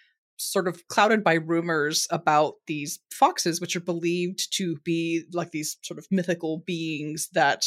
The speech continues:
lure people into dangerous situations by transforming themselves into beautiful women or men. So that has just happened, and a detective is trying to figure out, like, what's going on. 'Cause it, A, because it's a mystery that just needs solving, but because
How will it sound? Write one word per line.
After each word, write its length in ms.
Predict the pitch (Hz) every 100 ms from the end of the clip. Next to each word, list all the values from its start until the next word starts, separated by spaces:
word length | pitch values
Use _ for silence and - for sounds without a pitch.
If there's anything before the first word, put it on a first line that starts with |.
| -
lure 460 | 175 170 190 196 -
people 720 | 185 165 160 147 139 139 143 _ -
into 240 | 139 - 143
dangerous 260 | 143 117
situations 480 | 139 151 156 151 147
by 120 | 147
transforming 500 | - 151 - 131 156
themselves 500 | 160 170 170 165 165
into 300 | 156 151 151
beautiful 680 | - 170 165 165 147 147 143 -
women 320 | 139 143 143
or 100 | 135
men. 440 | 135 120 170 302 - - - - _
So 460 | - 170 156 147 147 -
that 200 | 160 208
has 140 | 208 -
just 200 | 170 165
happened, 540 | 151 151 143 143 147
and 180 | 147 147
a 60 |
detective 800 | 143 139 - - 180 - 160 147
is 100 | 147
trying 480 | - - 208 190 175
to 100 | 175
figure 340 | - 175 170 156
out, 140 | 143
like, 180 | 143 -
what's 360 | 151 147 - -
going 380 | 156 143 147 -
on. 300 | 147 160 277
'Cause 540 | 392 - - - - - -
it, 140 | 214 - 196 _ -
A, 160 | 185 165
because 320 | 170 185 165
it's 120 | 156
a 60 | 156
mystery 240 | 156 151
that 100 | 147
just 160 | 156 -
needs 200 | 143 -
solving, 260 | 294 202
but 140 | 165 160
because 680 | - 160 151 151 175 -